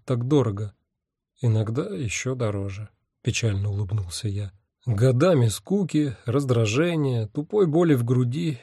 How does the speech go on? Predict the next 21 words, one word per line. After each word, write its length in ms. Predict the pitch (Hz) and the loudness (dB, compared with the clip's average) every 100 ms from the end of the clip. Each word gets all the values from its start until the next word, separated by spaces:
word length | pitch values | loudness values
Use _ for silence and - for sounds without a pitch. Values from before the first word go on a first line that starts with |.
| - | -4
и 60 | |
жалкими 580 | 107 131 160 123 127 117 | -2 0 0 0 0 0
попытками 640 | 113 113 151 147 - 120 | 0 -2 -2 -2 -2 0
вернуть 520 | 110 110 110 113 104 | 2 2 2 0 -2
прошлое. 720 | - 110 107 98 101 104 123 - _ _ _ _ | -4 -4 -4 -6 -8 -10 -12 -20 _ _ _ _
Иногда 480 | 123 120 117 123 139 | 4 6 6 6 6
они 160 | 131 123 | 6 4
привыкают 760 | 120 113 107 143 147 113 98 | 2 2 2 4 4 2 -2
и 60 | 135 | -4
даже 280 | 185 175 170 | 0 2 4
умудряются 580 | 160 147 170 170 139 | 6 4 4 4 4
считать 360 | - - 127 147 | 0 0 2 2
себя 260 | - 139 139 | 2 2 2
счастливыми. 760 | - 123 131 127 107 98 95 - _ _ - _ _ _ _ | 0 -2 2 2 0 -4 -8 -14 _ _ -20 _ _ _ _
Это 120 | - | -2
гораздо 380 | 123 127 139 123 | 4 8 8 6
страшнее, 540 | 110 117 117 120 110 90 | 4 2 2 0 -2 -2
поверь 360 | 113 107 160 | -4 -2 -2
мне 140 | 127 107 | -2 -2
на 180 | 101 95 | -2 -4
слово". 400 | 98 98 113 | -6 -8 -10